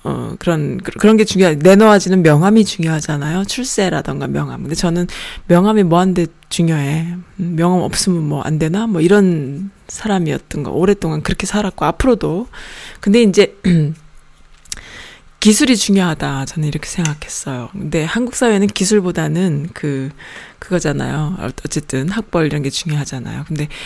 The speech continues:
저는 이 미국에 와서 느낀 것이 자동차와 집, 집에 대한 노하우가 있다면은 정말 멋진 삶을 살 수 있-,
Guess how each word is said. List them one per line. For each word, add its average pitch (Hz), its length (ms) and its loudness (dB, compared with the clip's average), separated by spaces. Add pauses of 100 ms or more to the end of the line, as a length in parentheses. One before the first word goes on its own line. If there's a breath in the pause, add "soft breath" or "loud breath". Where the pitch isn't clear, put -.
(160 loud breath)
저는 190 260 2
이 202 60 6
미국에 208 400 4
와서 165 320 2
느낀 156 400 -4
것이 175 540 -2
자동차와 202 840 0
집, 196 360 0 (180)
집에 208 300 6
대한 175 680 2
노하우가 175 520 4
있다면은 147 800 -4 (440 loud breath)
정말 170 360 -2
멋진 147 580 -2
삶을 160 320 -2
살 190 160 -4
수 - 160 -8
있-, 143 80 -10